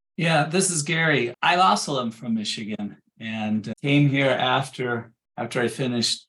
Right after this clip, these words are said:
grad school and law school and to establish a policy center. And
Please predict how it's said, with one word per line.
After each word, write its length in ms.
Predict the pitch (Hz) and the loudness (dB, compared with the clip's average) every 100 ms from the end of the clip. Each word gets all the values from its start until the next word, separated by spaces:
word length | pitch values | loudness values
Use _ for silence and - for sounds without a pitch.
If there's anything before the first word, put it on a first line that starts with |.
| _ | _
grad 320 | - 117 120 | -2 0 2
school 360 | - 139 123 120 | 0 -2 0 0
and 260 | 110 107 | -2 -2
law 240 | 107 117 135 | 0 0 0
school 560 | - - 110 104 104 - _ _ _ - | -4 -4 -2 -2 -4 -10 _ _ _ -10
and 340 | 117 110 110 | -6 -4 -4
to 100 | - | -6
establish 480 | 110 - 127 120 107 | -6 0 2 2 0
a 160 | 113 107 | -2 -4
policy 560 | - 131 139 135 - | -2 2 2 2 -2
center. 460 | 113 - 117 110 98 | -4 -2 0 0 -2
And 400 | 123 127 123 113 | -2 -2 -2 -4